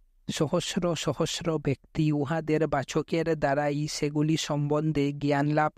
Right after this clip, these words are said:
করিবে। বাচ্য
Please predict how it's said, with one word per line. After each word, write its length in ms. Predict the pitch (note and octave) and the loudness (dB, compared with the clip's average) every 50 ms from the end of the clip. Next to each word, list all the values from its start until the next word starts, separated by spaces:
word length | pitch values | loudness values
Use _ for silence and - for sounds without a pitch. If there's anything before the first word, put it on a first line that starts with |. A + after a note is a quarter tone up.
| - | -4
করিবে। 500 | - D3 C#3+ C#3+ C#3 C#3 C3+ C3 B2+ A#2+ A#2 _ _ _ _ _ _ _ _ _ _ _ _ _ _ _ _ _ _ _ _ _ _ _ _ _ - - - - - - - - _ - _ - - - | 0 0 2 2 2 2 2 2 0 0 -4 _ _ _ _ _ _ _ _ _ _ _ _ _ _ _ _ _ _ _ _ _ _ _ _ _ -20 -20 -20 -20 -20 -20 -20 -20 _ -20 _ -12 -4 0
বাচ্য 760 | C#3+ D3 C#3+ C#3+ C#3 - _ _ - - - D#3 D#3 E3 | 0 2 2 2 0 -2 _ _ -6 0 2 2 2 2